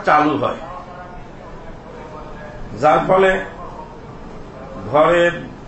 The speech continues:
বাড়িতে, অফিসে, আদালতে, বিভিন্ন জায়গায় ছবি মূর্তি লাগানো, টাঙ্গানো, এটা শরীয়ত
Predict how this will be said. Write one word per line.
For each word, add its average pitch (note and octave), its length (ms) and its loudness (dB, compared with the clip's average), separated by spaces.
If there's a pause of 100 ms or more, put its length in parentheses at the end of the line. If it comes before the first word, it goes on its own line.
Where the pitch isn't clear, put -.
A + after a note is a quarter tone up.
(220)
বাড়িতে, D#3 680 4
অফিসে, D#3+ 520 6
আদালতে, D#3 680 6 (1000)
বিভিন্ন E3 420 2
জায়গায় E3 500 6 (180)
ছবি D#3 280 4
মূর্তি F3 580 4 (1000)
লাগানো, D#3+ 720 6
টাঙ্গানো, D#3+ 640 4 (440)
এটা C3+ 500 6 (1200)
শরীয়ত F#3+ 420 6